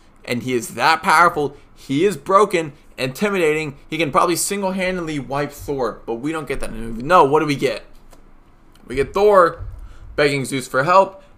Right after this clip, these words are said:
and Zeus is afraid. He comes out and talks to Thor. He's like, "Yo, I get it. Gorr's going around slaying the gods. I don't want any beef with that. He has the Necromancer sword.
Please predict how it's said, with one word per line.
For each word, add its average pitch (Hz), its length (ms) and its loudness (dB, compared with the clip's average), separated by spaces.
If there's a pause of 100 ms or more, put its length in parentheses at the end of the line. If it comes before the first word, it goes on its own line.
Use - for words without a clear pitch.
(120)
and 143 360 0
Zeus 139 200 -4
is 123 120 -6
afraid. 107 320 -8
He 120 80 -10
comes 165 240 2
out 143 80 2
and 131 80 -6
talks 131 160 -4
to - 60 -16
Thor. 123 80 -4
He's 120 100 -4
like, 113 160 -8
"Yo, 147 320 0 (260)
I 131 80 -6
get 127 200 -2
it. 117 220 -2 (680)
Gorr's 190 260 -2
going 165 180 2
around 160 200 -4
slaying 147 320 -8
the 120 40 -10
gods. 127 520 -4 (500)
I 202 80 2
don't 214 100 0
want 185 140 -2
any 151 120 -6
beef 185 260 -10
with 151 160 -8
that. 104 360 -6 (440)
He 170 80 -4
has 160 120 0
the 139 60 -4
Necromancer 175 640 -2
sword. 175 380 -4